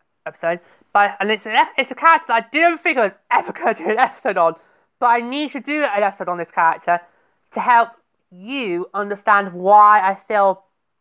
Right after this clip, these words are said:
how I feel with Lotso and why he should have got what he, what this character gets in Toy Story four that Lotso didn't.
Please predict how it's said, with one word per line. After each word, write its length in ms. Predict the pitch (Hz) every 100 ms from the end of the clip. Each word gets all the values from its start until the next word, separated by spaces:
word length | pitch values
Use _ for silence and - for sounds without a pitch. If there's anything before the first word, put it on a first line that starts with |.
| _ _ _ -
how 300 | 170 190 190
I 120 | 185
feel 160 | 202
with 140 | 180 175
Lotso 460 | 202 214 - 156
and 160 | 156 170
why 240 | 175 185
he 160 | 180 180
should 240 | - -
have 180 | 185 -
got 320 | - 180 - _ _ _ _
what 200 | 175 -
he, 140 | - - _ _ _
what 200 | 170 160
this 200 | 196 202
character 380 | - 190 160 170
gets 300 | 170 165 -
in 60 | 160
Toy 140 | 165
Story 320 | - - 156
four 540 | - - 202 160 147 - _ _ _ _ _ _
that 120 | -
Lotso 360 | 156 - 165 156
didn't. 360 | 196 151 131